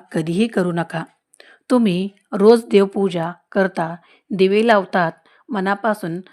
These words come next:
प्रार्थना करता, पण का कधीकधी वाटतं की स्वामींची कृपा होत नाही, का तुमचे मनोरथ पूर्ण होत नाही? आज मी तुम्हाला सांगणार आहे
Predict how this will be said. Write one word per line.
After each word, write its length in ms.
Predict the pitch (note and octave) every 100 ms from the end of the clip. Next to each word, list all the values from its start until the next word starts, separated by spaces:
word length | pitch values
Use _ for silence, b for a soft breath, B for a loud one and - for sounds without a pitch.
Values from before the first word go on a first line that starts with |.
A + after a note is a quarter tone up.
| B B -
प्रार्थना 380 | F3+ E3 F#3+
करता, 440 | F#3 G#3 - E3 F3+ _ -
पण 320 | A3 F3 F#3+ _ _ _ -
का 140 | G#3
कधीकधी 680 | G#3 G3+ F3 A#3+ A#3+ G#3 F#3
वाटतं 400 | G3 F3+ E3 - G3+
की 160 | F#3+ F3+
स्वामींची 500 | - D#3 E3 F3 G3+
कृपा 300 | G#3+ - E3
होत 400 | D#3 - F3 -
नाही, 400 | G#3 G#3 E3 F3 b b b b
का 120 | G#3+
तुमचे 400 | A3 A#3 G#3+ C4
मनोरथ 380 | B3+ F#3+ G#3 A3+
पूर्ण 340 | B3+ G3+ F#3
होत 220 | F#3+ E3+ F3+ -
नाही? 340 | G3+ F3+ E3+ F#3+ b b b
आज 260 | - A#3 A3+
मी 200 | G3 A#3+
तुम्हाला 380 | B3 G3 E3+ E3
सांगणार 400 | E3+ F#3 E3+ G3+
आहे 320 | G#3 F3+ E3